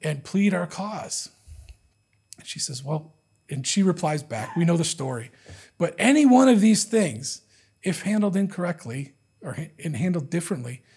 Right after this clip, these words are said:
how would that change the story?" If she would have said to the king, "Oh, I'm not," or to Mordecai, "I'm not going in there.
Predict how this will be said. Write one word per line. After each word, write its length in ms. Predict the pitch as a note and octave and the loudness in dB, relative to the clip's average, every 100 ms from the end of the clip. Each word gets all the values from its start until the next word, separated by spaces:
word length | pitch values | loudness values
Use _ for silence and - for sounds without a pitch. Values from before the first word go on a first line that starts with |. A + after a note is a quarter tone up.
| _ _ | _ _
how 220 | - G#3+ B3 | -6 -2 0
would 120 | G3+ | -2
that 180 | G3+ - | -4 -6
change 520 | - E3+ D#3 B2 - | -4 -2 -2 -6 -12
the 80 | C3 | -10
story?" 560 | - F2 E2 - - _ _ _ _ _ _ _ _ _ _ _ _ _ _ _ _ | -10 -12 -16 -18 -20 _ _ _ _ _ _ _ _ _ _ _ _ _ _ _ _
If 160 | D#3+ - | -10 -4
she 160 | F3+ | 2
would 160 | F#3 F#3 | 4 4
have 120 | F3 | 4
said 220 | - F#3 | 2 2
to 80 | E3+ | 4
the 80 | D#3+ | 2
king, 240 | F3 F3 | 2 0
"Oh, 80 | A#2+ | 0
I'm 160 | C#3+ G3+ | -4 -6
not," 240 | - - | -6 -2
or 160 | E3 D3+ | 0 0
to 260 | - - | -2 -2
Mordecai, 380 | E3 D#3+ D#3 F#3 | 0 0 -2 -4
"I'm 180 | B2+ E3 | -4 -2
not 140 | G3+ | -2
going 160 | G3+ D#3 | -4 -6
in 120 | C#3 | -4
there. 260 | E3 G#3 | -6 -6